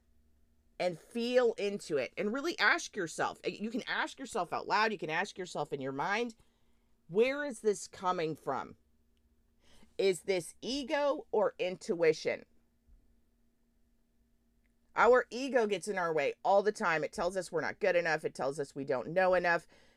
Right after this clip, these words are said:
That ego, just tell it to be quiet, <laughs> right?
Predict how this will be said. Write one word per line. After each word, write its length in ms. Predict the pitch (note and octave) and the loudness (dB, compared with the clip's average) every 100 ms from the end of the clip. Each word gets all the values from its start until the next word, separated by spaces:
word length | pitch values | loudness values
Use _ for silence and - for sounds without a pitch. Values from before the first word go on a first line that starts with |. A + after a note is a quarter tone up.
| _ - | _ 4
That 260 | G3+ B3 | 6 6
ego, 560 | - G#3+ F#3+ D3 A#2 D3 C#3+ | 4 -4 0 -2 -2 -6 -8
just 220 | E3 E3 | -8 -6
tell 220 | - A3 A#3 | 2 4 4
it 80 | |
to 80 | - | 0
be 80 | D3+ | -12
quiet, 420 | - F3+ D#3 - - | -6 0 0 0 -10
<laughs> 80 | E3 | 2
right? 440 | G3+ G#3+ A3 C4 | 4 4 4 2